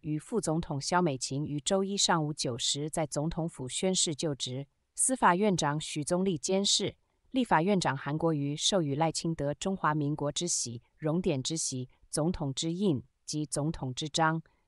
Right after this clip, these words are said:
并授予萧美琴副总统之章。卸任总统蔡英文上午八时四十五分向友邦元首等外宾握别，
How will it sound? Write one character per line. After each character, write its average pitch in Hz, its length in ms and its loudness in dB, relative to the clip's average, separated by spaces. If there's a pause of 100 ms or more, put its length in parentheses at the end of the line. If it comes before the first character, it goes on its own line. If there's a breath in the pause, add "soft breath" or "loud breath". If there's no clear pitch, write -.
(120)
并 180 180 2
授 185 200 4
予 151 100 0
萧 175 240 4
美 143 140 2
琴 143 200 -4
副 185 220 -4
总 151 180 -2
统 131 220 -4
之 156 100 -4
章。 156 300 0
卸 247 220 4
任 214 180 4
总 185 180 2
统 175 160 0
蔡 180 200 0
英 175 120 4
文 156 160 2
上 165 300 4
午 151 160 0
八 185 220 2
时 165 160 -2
四 180 180 -4
十 - 100 -4
五 139 120 -4
分 147 260 -4
向 143 320 -2
友 131 160 -2
邦 165 220 0
元 147 180 0
首 135 240 -2
等 135 240 -6
外 151 140 0
宾 151 240 -4
握 147 120 0
别， 117 340 -10